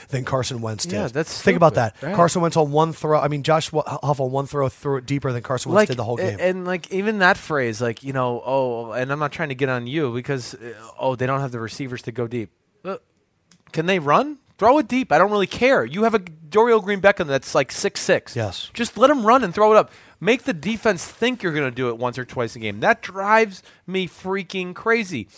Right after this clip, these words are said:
Speaker 2: And the other thing I'll su-, say, Lefko, is I honestly think the N F L is slowly but surely getting away from the dink and dunk offenses.
Speaker 1: Well, you've been saying it for two years that the West Coast is dead.
Speaker 2: It's
Speaker 1: And
Speaker 2: dead.
Speaker 1: y-, you
Speaker 2: And
Speaker 1: feel the same way about the West Coast the way you feel about the Seattle cover three press
Speaker 2: Yeah,
Speaker 1: fail.
Speaker 2: a little bit, yes. It,
Speaker 1: It's
Speaker 2: it
Speaker 1: been figured out.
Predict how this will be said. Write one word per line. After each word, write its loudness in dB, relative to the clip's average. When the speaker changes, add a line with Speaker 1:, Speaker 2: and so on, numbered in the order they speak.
Speaker 2:
And -4
the 2
other 2
thing -6
I'll 0
su-, -6
say, -4
Lefko, 0
is -2
I 8
honestly 0
think -8
the -6
N -2
F -2
L 2
is -2
slowly -2
but -8
surely -8
getting -4
away -2
from -8
the -8
dink -4
and -8
dunk 0
offenses. 0
Speaker 1:
Well, 0
you've 0
been -4
saying 0
it 0
for -8
two -4
years -2
that -6
the -8
West 0
Coast -2
is -6
dead. 0
Speaker 2:
It's 4
Speaker 1:
And -8
Speaker 2:
dead. 4
Speaker 1:
y-, 2
you 4
Speaker 2:
And 0
Speaker 1:
feel 4
the 2
same 0
way 2
about 4
the -6
West 4
Coast -2
the -4
way 0
you -2
feel -2
about 0
the -14
Seattle 0
cover -4
three -10
press -10
Speaker 2:
Yeah, -8
Speaker 1:
fail. -2
Speaker 2:
a -10
little -2
bit, -2
yes. -8
It, -6
Speaker 1:
It's -4
Speaker 2:
it -4
Speaker 1:
been 2
figured 2
out. 4